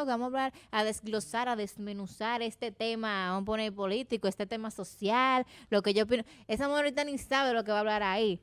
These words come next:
Y no es demigrando lo que puede hacer que no caiga en la boca, como dicen, pero es que ella no tiene el porte, señores.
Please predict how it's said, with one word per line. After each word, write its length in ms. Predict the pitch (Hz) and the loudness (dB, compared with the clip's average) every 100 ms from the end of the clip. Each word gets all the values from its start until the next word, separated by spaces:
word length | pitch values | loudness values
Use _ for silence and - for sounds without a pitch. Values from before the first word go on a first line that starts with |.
| - - - | -10 -8 2
Y 140 | 220 | 4
no 120 | 226 | 6
es 80 | 233 | 4
demigrando 880 | 262 277 269 247 247 262 262 240 - | 2 0 2 2 2 2 2 2 0
lo 340 | 214 214 214 196 | 0 2 0 0
que 180 | 208 | -2
puede 180 | 190 214 | 0 -2
hacer 180 | 208 233 | -2 -2
que 100 | 233 | -4
no 100 | 220 | -2
caiga 180 | 220 214 | -2 0
en 60 | |
la 140 | 202 190 | 4 4
boca, 200 | 233 226 | 4 2
como 240 | 202 190 | 0 0
dicen, 280 | 220 233 190 | 0 0 0
pero 200 | 208 208 | 2 2
es 60 | 208 | 2
que 120 | 240 | 4
ella 140 | 240 | 4
no 120 | 247 | 2
tiene 180 | 240 240 | 2 4
el 100 | 233 208 | 4 4
porte, 420 | 233 254 220 190 | 6 6 6 0
señores. 480 | - 180 214 196 | -2 0 2 2